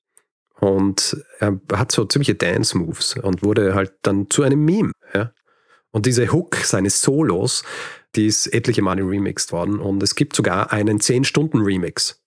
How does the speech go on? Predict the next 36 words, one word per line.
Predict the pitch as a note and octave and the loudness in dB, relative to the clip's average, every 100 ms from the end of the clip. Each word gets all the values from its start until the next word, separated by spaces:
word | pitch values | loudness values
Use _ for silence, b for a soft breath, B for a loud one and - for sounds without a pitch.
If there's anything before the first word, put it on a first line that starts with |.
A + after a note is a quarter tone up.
| - | -18
<laughs> | F#2+ - - - - _ _ - - | -10 -4 -4 -4 -18 _ _ -20 -8
Wer | G#2 A2+ | -2 2
will, | B2+ C3 C#3+ | 2 2 2
kann | C#3 G#2+ | 0 0
also | G2+ G#2+ | 0 0
zehn | B2 A2+ | 2 0
Stunden, | - A#2 G#2+ G#2 G2 E2+ | 0 0 0 -2 -2 -2
äh, | G#2 F#2+ | 0 0
Sergei | F#2+ A#2 G#2+ G#2 G#2 G#2 B B B B B | 0 0 0 0 0 -2 B B B B B
zuschauen. | - B2 B2+ F#2+ F#2 B | 0 0 2 0 -2 B
Er | - | -2
ist | B2+ G#3 | 0 0
dann | F3+ | 0
anscheinend | - C#3 D3 C#3 C#3 B2+ | 0 0 2 2 0 2
noch | B2+ D3+ D3+ | 0 0 0
einmal | B2 A2 G#2+ - - - | 2 2 0 -4 -12 -6
aufgetreten | A2 A#2 A#2 - A2+ A#2+ G#2+ | 0 2 0 0 0 0 0
beim | G#2 | 2
Eurovision | A2+ G#2+ G#2 G#2+ | 2 0 0 2
Song | A#2 | 0
Contest, | A2 A#2 A2+ A#2+ | 2 0 0 2
wieder | D3+ B2 | 2 2
mit, | G#2 - - | 0 -4 -2
ähm, | G#2 G2 G2+ G#2 | 0 0 -2 -2
Saxophon-Solo. | G#2 G#2 A2+ A2+ A2+ - G#2 A2+ A#2+ G#2 | -2 -2 0 0 0 2 2 4 2 2
Und | G#2 | 2
seither | A#2 A2 A#2 | 0 2 2
heißt | A2+ G#2+ | 2 2
er | A#2 | 2
nicht | B2 - | 2 2
nur | A#2+ G#2+ | 4 2
der | G2 | 2
Epic | A2+ A#2 - | 0 0 0
Sax | C3+ A#2+ - | 2 0 0
Guy, | A#2+ A#2 | 2 2
sondern | A2 G2 | 2 0